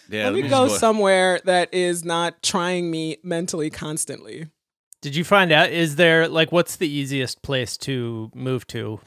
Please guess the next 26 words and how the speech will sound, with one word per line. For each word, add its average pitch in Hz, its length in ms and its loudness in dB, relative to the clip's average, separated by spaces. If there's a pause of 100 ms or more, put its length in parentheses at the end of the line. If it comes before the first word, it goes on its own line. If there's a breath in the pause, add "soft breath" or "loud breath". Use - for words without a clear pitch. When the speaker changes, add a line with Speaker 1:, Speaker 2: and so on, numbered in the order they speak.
(120)
Speaker 3:
that's 208 120 0
Speaker 2:
None 226 160 2
Speaker 3:
not 381 140 4
Speaker 2:
of - 60 -4
them, 294 260 4
Speaker 3:
America? - 240 -6
Speaker 2:
yeah, 180 300 2
none 208 240 0
Speaker 1:
At 359 40 0
Speaker 2:
of 359 60 0
Speaker 1:
this 359 80 6
Speaker 2:
them 320 80 2
are 311 40 4
Speaker 1:
point, 208 140 6
you're - 160 4
gonna 117 140 6
Speaker 2:
easy. 117 120 4
Speaker 1:
have 101 100 0
an 90 100 -14
easier 123 280 0
time 110 260 0
getting 107 200 0
into 92 140 -4
Holland, 101 400 0
Speaker 2:
Yes. 175 300 2
Speaker 1:
Texas - 360 -10